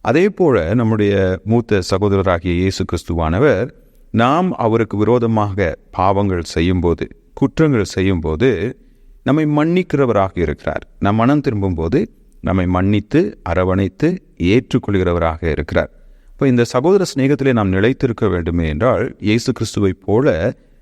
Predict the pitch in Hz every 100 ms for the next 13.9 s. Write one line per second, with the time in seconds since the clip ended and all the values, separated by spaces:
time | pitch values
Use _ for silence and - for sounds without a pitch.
0 | _ _ 156 170 - 151 131 135 - 98
1 | - 123 110 95 87 78 87 82 80 -
2 | _ _ _ - 160 175 - 147 139 120
3 | - 101 113 147 151 131 95 - 101 -
4 | 120 110 104 90 - 87 87 127 110 -
5 | - 101 95 95 _ - 110 123 143 127
6 | 113 101 95 90 104 - _ - 104 113
7 | 117 98 90 87 87 85 78 92 82 78
8 | 76 101 110 120 110 95 87 82 73 -
9 | 78 82 78 60 - - - - _ _
10 | _ 101 127 156 147 180 120 104 143 95
11 | 110 170 - _ _ _ 101 120 170 -
12 | 175 143 127 123 139 98 113 - _ -
13 | 98 98 123 156 156 95 101 156